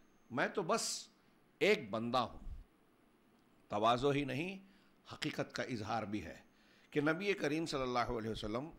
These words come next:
जितने भी मरातिब पर हैं, कुरान और हदीस से साबित है, उन सबको माना जाए, लेकिन इसके साथ ये बात जहन नशीन रहे, कभी ना फरामोश की जाए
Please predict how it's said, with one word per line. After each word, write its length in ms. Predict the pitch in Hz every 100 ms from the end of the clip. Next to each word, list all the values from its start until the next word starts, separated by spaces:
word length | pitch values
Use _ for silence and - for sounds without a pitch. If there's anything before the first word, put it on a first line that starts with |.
| -
जितने 520 | - 143 175 202 214 208
भी 180 | 180 208 147 - -
मरातिब 500 | 110 113 117 147 143 -
पर 120 | 98
हैं, 320 | 92 113 71 -
कुरान 300 | 104 104 113
और 80 |
हदीस 260 | 104 107 107
से 60 | 110
साबित 400 | 90 90 95 -
है, 140 | 67 - - - 143
उन 140 | 151
सबको 500 | - 185 190 - 208
माना 280 | 156 110 113
जाए, 360 | 87 82 95 - - - - - -
लेकिन 420 | 117 175 196 226
इसके 340 | 226 160 - 147
साथ 380 | 123 113 127 123
ये 140 | 120
बात 240 | 107 110 92
जहन 300 | 110 104 95
नशीन 340 | - 135 151
रहे, 180 | 151 165
कभी 280 | 151 113 117
ना 120 | 113
फरामोश 420 | 104 92 90 95 -
की 120 | 87
जाए 280 | 95 139